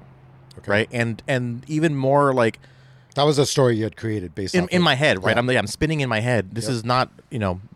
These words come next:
Speaker 2: obviously what we're gonna talk about, right? Totally. But, um, and then, and to boot, there was no technical issue.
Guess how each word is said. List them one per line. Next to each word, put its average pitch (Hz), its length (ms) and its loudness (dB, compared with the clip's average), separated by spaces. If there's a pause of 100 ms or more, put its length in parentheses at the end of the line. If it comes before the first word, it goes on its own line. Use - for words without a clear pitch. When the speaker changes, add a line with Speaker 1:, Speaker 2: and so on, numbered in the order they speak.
Speaker 2:
obviously 101 360 -2
what 90 180 -2
we're 87 80 -6
gonna 90 140 -6
talk 127 180 0
about, 98 160 0
right? 90 160 -4
Totally. 90 240 -4
But, 85 180 -6 (460)
um, 92 540 -2 (160)
and 135 160 0
then, 131 180 0 (220)
and 143 260 -2
to 139 80 0
boot, 156 380 0 (1000)
there 127 180 -2
was 120 180 -4
no 135 180 2
technical 107 500 -6
issue. 101 380 -6